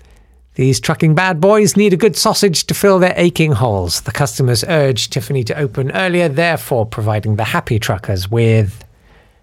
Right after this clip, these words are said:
breakfast at Tiffany's." Thank you, Neil. I enjoyed all of that very much. Um,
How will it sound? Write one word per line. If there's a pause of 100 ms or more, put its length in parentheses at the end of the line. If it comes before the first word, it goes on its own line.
(280)
breakfast (500)
at
Tiffany's." (1600)
Thank
you,
Neil. (1300)
I
enjoyed
all
of
that
very
much. (800)
Um,